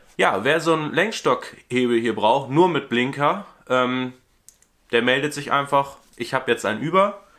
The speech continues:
Und dieses wunderschöne Bedienteil hier, das schmeißen wir in die Tonne. Nein, nein, nein,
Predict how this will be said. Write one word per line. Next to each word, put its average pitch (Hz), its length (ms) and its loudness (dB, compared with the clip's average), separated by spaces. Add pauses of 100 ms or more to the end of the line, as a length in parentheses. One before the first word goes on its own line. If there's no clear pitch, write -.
(120)
Und 123 180 -6
dieses 123 240 -6
wunderschöne 143 480 0
Bedienteil 123 640 -2
hier, 117 360 0 (840)
das 139 180 -2
schmeißen 113 300 0
wir 104 60 -2
in 101 60 -4
die 98 100 -6
Tonne. 80 380 -6 (360)
Nein, 92 420 0 (100)
nein, 95 120 -6
nein, 98 300 -2